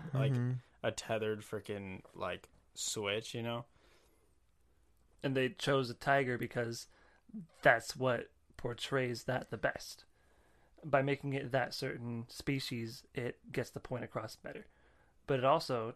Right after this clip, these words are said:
Speaker 3: ties, uh, the,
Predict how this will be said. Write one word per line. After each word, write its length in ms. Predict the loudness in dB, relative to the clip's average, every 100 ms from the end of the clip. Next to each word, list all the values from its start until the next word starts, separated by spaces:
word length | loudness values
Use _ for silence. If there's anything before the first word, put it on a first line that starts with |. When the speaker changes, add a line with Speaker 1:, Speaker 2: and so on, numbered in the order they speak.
| -8
Speaker 3:
ties, 640 | -2 0 0 -4 -8 -14 -20 -20 -20 -20 -10 -6
uh, 380 | -4 -4 -6 -8 -14 -8
the, 500 | -6 -6 -6 -8